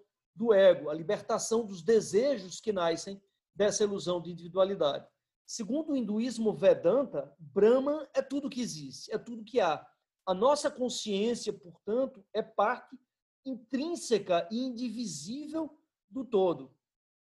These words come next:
Nós somos Brahman, se manifestando de diferentes maneiras. Brahman é esse imenso jogo de Lego jogando consigo mesmo.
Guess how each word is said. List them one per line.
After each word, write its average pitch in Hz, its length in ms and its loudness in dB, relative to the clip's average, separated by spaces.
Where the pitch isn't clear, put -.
Nós 262 360 2
somos 220 600 0
Brahman, 151 560 -2
se - 220 -10
manifestando 208 1160 -2
de 190 100 -8
diferentes 185 680 -2
maneiras. 175 440 -2
Brahman 285 520 6
é 226 140 6
esse 233 240 2
imenso 208 480 -2
jogo 196 380 2
de 202 160 -12
Lego 180 400 6
jogando 170 540 2
consigo 180 440 -12
mesmo. 147 360 -6